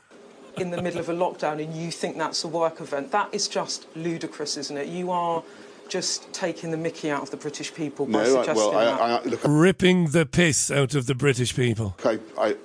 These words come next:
Speaker 1: You know how silly that sounds, don't you?
Speaker 2: I think what people need to do is wait and see what the, the report says.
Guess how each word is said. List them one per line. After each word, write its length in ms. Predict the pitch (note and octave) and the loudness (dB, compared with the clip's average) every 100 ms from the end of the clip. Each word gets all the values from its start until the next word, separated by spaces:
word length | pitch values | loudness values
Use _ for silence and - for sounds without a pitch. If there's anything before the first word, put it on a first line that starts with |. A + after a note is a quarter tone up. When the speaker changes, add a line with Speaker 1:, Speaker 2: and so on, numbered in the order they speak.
| - - - | -16 -16 0
Speaker 1:
You 120 | A#3 | 4
know 220 | B3+ B3 | 4 2
how 140 | G3+ F#3+ | 0 0
silly 320 | - F#3+ D#3+ | 2 2 0
that 180 | C#3+ - | 0 0
sounds, 380 | - D3+ C#3 - | -2 -2 -4 -4
don't 200 | D3+ C3+ | -4 0
you? 80 | |
Speaker 2:
I 100 | C#3+ C3 | 0 2
think 200 | D#3 B2 | 2 2
what 400 | A#2+ - - - | -2 -2 -18 -4
people 280 | B2 A2+ | -4 0
need 180 | G#2 F#2+ | -2 -2
to 100 | - | -6
do 300 | D2+ D2 C#2+ | -10 -10 -10
is 140 | F2 D#2+ | -12 -2
wait 260 | G#2 G2+ | -2 0
and 80 | F#2 | -6
see 220 | - E2+ | -4 -6
what 300 | D#2 D2+ - | -6 -8 -10
the, 200 | D#2+ C#2+ - - - - | -8 -8 -10 -20 -20 -6
the 120 | D#2+ | -4
report 340 | D#2+ F2 D#2+ | -2 -4 -4
says. 520 | - D#2 C#2 - - | -4 -4 -6 -6 -8